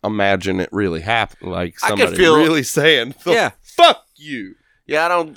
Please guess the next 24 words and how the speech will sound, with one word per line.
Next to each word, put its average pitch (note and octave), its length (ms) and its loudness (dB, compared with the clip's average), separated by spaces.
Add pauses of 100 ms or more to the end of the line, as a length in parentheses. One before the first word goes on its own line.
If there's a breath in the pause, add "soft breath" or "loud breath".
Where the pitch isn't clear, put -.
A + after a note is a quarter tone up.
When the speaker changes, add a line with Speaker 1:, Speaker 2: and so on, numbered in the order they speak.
Speaker 2:
you're F3 200 -4
not F#3+ 160 0
a E3 60 4
Speaker 1:
And A#2+ 120 -4
going A#2+ 320 4
on A2 260 2
with G2+ 140 -12
the A2 80 -12
dog. G#2+ 540 -2
Speaker 2:
You're E3+ 100 2
not F3 140 4
the D#3+ 120 2
kind C3+ 220 2
of C#3+ 80 2
guy C3+ 320 2
that B2+ 160 -2
tries B2+ 360 -2
to A#2 220 -6 (380)
guess A#2 300 0
what A#2+ 100 -4
the A2+ 80 -2
dog's G#2+ 340 2
name A2 300 0
is. A#2+ 460 0